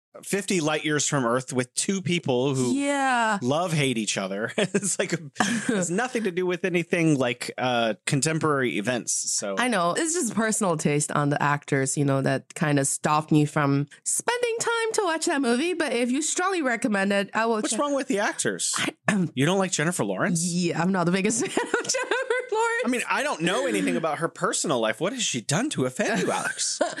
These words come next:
Speaker 2: Oh, Alex is pretty easy to offend. No, um, that's a, that's a joke. It's just that her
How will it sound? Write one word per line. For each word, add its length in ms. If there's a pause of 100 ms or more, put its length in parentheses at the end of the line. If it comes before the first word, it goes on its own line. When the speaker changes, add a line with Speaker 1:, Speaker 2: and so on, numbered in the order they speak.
(280)
Speaker 2:
Oh, 180
Alex 300
is 100
pretty 300
easy 220
to 160
offend. 320 (200)
No, 420 (160)
um, 340
that's 200
a, 60
that's 260
a 60
joke. 380 (180)
It's 180
just 180
that 300
her 300